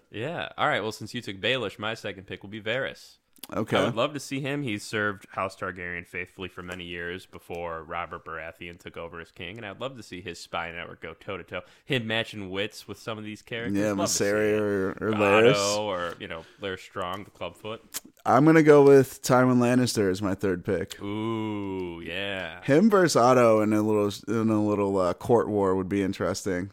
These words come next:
Speaker 1: That would be interesting.
Speaker 2: Backhanded
Speaker 1: That'd be interesting.
Speaker 2: po-, po-, political moves.
Speaker 1: P-, p-, political! Uh, my third pick is going to be Jon Snow.
Speaker 2: Ugh.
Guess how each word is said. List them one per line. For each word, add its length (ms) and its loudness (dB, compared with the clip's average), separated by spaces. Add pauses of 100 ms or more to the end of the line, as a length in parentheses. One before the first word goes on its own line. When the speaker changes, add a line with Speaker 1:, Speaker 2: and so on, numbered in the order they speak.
Speaker 1:
That 140 -10
would 140 -8
be 140 -6
interesting. 540 -16
Speaker 2:
Backhanded 640 2
Speaker 1:
That'd 40 -10
be 120 -2
interesting. 140 -4
Speaker 2:
po-, 120 -2
po-, 80 -8
political 480 2
moves. 500 0
Speaker 1:
P-, 60 -14 (140)
p-, 60 -18 (100)
political! 920 -4 (380)
Uh, 200 -4
my 280 -2
third 360 -4
pick 460 -10 (140)
is 200 -12
going 320 -10
to 140 -18
be 240 -10
Jon 320 -10
Snow. 460 -8 (640)
Speaker 2:
Ugh. 240 0